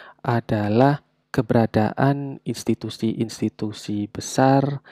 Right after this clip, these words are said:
bisa pemerintah maupun bisnis, yang dapat mengarahkan proses perencanaan ke arah yang mereka inginkan. Nah, yang ketiga ini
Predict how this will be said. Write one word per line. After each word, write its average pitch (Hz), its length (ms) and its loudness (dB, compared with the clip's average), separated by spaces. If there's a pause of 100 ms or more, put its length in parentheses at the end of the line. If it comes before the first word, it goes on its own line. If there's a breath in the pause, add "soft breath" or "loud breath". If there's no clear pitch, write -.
(300 loud breath)
bisa - 240 -6
pemerintah 98 560 -2
maupun 104 400 -8
bisnis, 131 400 -6 (240 soft breath)
yang 113 240 0
dapat 107 640 -2 (400 loud breath)
mengarahkan 120 1040 -2 (320 loud breath)
proses 131 400 0
perencanaan 120 880 -2 (240 loud breath)
ke - 80 -16
arah 117 320 2
yang 117 160 -4
mereka 107 400 -2
inginkan. 92 480 -12 (560 loud breath)
Nah, 98 240 -4 (240 loud breath)
yang 107 160 -2
ketiga 107 320 0
ini 123 560 -2